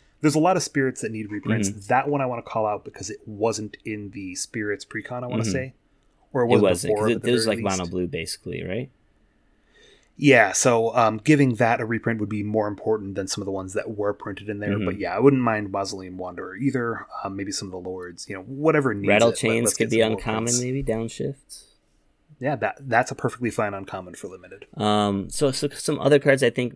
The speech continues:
Speaker 2: um, that filled in the rest of my, uh, rare slots. Uh, Rest in Peace, I think needs a s-, uh,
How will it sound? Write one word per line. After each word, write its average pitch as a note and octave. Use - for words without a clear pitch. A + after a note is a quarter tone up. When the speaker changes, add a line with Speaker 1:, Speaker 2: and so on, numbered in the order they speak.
Speaker 2:
um, G2+
that G2+
filled G#2+
in G#2
the G2
rest G2
of G2
my, F#2+
uh, F2+
rare G2
slots. -
Uh, F#2
Rest B2
in A#2
Peace, A#2+
I C#3+
think -
needs A2
a G2+
s-, -
uh, F#2